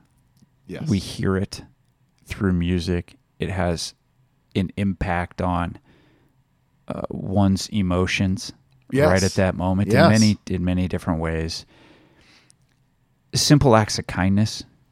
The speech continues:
Speaker 2: Jim, opening up doors,
Speaker 1: Right.
Speaker 2: making eye contact, traits that at times are lost in society. The act of giving, you know, of charity,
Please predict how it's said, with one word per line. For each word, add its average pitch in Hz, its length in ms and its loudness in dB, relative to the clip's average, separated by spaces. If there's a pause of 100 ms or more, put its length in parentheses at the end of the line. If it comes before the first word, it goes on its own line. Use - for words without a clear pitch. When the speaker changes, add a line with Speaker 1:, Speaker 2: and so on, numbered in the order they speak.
(120)
Speaker 2:
Jim, 104 420 2 (720)
opening 104 360 4
up 87 180 -2
doors, 90 580 -2 (480)
Speaker 1:
Right. - 80 -2
Speaker 2:
making 135 340 2
eye 98 180 -4
contact, 123 720 -2 (680)
traits - 380 -2
that 95 360 2 (600)
at - 160 2
times 117 320 4
are 95 100 4
lost 85 480 2 (540)
in 104 160 2
society. 98 720 -2 (1600)
The 104 140 2
act 104 240 2
of 87 140 -2
giving, 107 540 2 (680)
you - 120 -8
know, - 60 -10
of - 180 -8
charity, 104 680 0